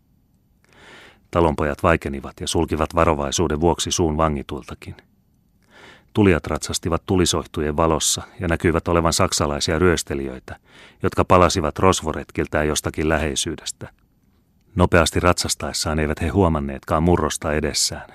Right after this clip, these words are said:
ennen kuin olivat aivan sen luona, ja samassa paukahti murhaava laukaus kaadettujen puurunkojen alta. Toistakymmentä etumaista miestä nähtiin kaatuvan maahan.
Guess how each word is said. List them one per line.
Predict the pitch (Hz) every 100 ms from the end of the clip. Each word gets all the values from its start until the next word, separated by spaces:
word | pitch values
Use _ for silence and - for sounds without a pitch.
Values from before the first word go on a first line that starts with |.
| -
ennen | 92 78
kuin | - 78
olivat | 80 76 -
aivan | 87 80
sen | 73 78
luona, | 82 82 69 67 _ _ - - -
ja |
samassa | 92 104 95 -
paukahti | - 80 - - 90
murhaava | 92 82 76 73
laukaus | 82 82 - 69 -
kaadettujen | 85 73 - 80 76
puurunkojen | 90 78 69 65 73 67
alta. | 65 65 - - _ _ _ _ _ _ _ _ _ _ -
Toistakymmentä | 98 85 - 78 73 85
etumaista | 82 87 76 69 80
miestä | 80 80 - 73
nähtiin | 69 - 82
kaatuvan | 85 78 76 76
maahan. | 80 82 69 -